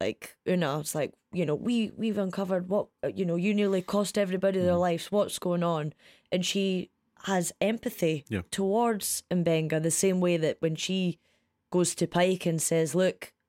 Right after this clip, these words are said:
Speaker 1: I'm an Illyrian."
Speaker 2: Hmm.
Speaker 1: And he's like,
Speaker 2: You welcome that battle.
Speaker 1: "Welcome that battle."
Speaker 2: Yeah.
Speaker 1: He's just like, "Listen, you're the best damn first officer." You know, he's
Speaker 2: Well, you have to be. She's genetically modified.
Speaker 1: <laughs> Yeah.
Speaker 2: <laughs> So, I mean
Speaker 1: True point.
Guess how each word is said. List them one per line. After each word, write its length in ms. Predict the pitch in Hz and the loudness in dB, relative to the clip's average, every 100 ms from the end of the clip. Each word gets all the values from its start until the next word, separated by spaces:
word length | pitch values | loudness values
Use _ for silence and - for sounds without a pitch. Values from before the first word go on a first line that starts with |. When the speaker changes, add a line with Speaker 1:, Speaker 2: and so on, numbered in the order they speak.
| - | -4
Speaker 1:
I'm 140 | 165 | -2
an 80 | 185 | 0
Illyrian." 540 | 185 202 220 196 175 - - | 2 2 2 2 0 -4 -10
Speaker 2:
Hmm. 160 | 98 92 - | -6 -6 -6
Speaker 1:
And 100 | - | -2
he's 160 | 180 180 | -2 2
like, 380 | 180 175 - - _ _ | 0 0 -4 -20 _ _
Speaker 2:
You 80 | 101 | -2
welcome 280 | 101 98 101 | -2 -2 -6
that 140 | 101 | -4
battle. 280 | 107 107 104 _ _ _ _ _ - | -4 -4 -8 _ _ _ _ _ -4
Speaker 1:
"Welcome 280 | 151 - 165 | -4 -2 -4
that 160 | - | 0
battle." 360 | 175 185 160 165 | 0 2 2 2
Speaker 2:
Yeah. 40 | |
Speaker 1:
He's 120 | 180 - | 0 0
just 240 | 202 - | -2 2
like, 260 | 190 175 _ - | 2 0 _ -4
"Listen, 500 | 180 170 180 170 156 - | -2 0 0 0 -2 -4
you're 80 | 160 | -4
the 100 | 165 | 0
best 320 | 175 165 - | 0 0 0
damn 260 | 175 180 175 | 0 0 0
first 300 | 185 175 180 | -2 0 -2
officer." 560 | 180 - 160 185 170 - - - - - | -2 -4 -2 0 0 -4 -20 -20 -8 0
You 120 | 190 | 2
know, 160 | 175 170 | 4 2
he's 420 | 175 185 190 160 - - | 4 4 2 -2 -8 0
Speaker 2:
Well, 100 | 92 | 2
you 60 | |
have 140 | 110 110 | 2 0
to 80 | |
be. 140 | 101 90 | -4 -4
She's 260 | - 101 | -6 -10
genetically 380 | - 107 107 110 | -10 -2 0 0
modified. 460 | 104 113 - 98 - | 0 0 0 -4 0
Speaker 1:
<laughs> 40 | |
Yeah. 100 | 240 - | 0 0
Speaker 2:
<laughs> 40 | - 831 698 - 170 | -2 -2 -2 -6 -8
So, 200 | - 139 | -2 2
I 140 | 165 | 4
mean 120 | 156 | 4
Speaker 1:
True 160 | 165 214 | 4 4
point. 460 | 139 208 208 196 | 4 2 4 2